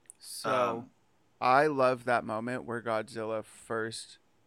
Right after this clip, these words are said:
Speaker 1: jumps out, like, jumps out of the water and onto the aircraft carrier, and Kong doesn't take even a second. He's already running up and just <laughs> cracks him in the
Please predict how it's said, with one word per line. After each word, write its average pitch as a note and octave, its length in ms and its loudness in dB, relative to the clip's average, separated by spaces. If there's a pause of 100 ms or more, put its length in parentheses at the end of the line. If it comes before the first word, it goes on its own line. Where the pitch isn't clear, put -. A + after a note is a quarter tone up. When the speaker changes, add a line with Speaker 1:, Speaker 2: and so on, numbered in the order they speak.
(1160)
Speaker 1:
jumps A#2 400 -4
out, G#2+ 200 0 (200)
like, G#2 200 -2 (360)
jumps - 300 -4
out A2 140 -2
of A2 80 -2
the G#2 80 -4
water A2 500 -2
and A2+ 180 -6
onto G#2 380 -6
the G#2 180 -4
aircraft A2+ 400 -4
carrier, B2+ 360 2
and B2 260 0
Kong C3 400 0
doesn't C3 300 -2
take C3+ 260 0
even C3 240 -2
a C3+ 100 2
second. C#3 580 2
He's D#3 260 6
already D#3+ 480 10
running D3 440 8
up C#3 220 6
and D#3 120 2
just D#3+ 260 -4
<laughs> - 60 -20
cracks - 500 6
him C#4 240 2
in G3+ 120 0
the E3 100 0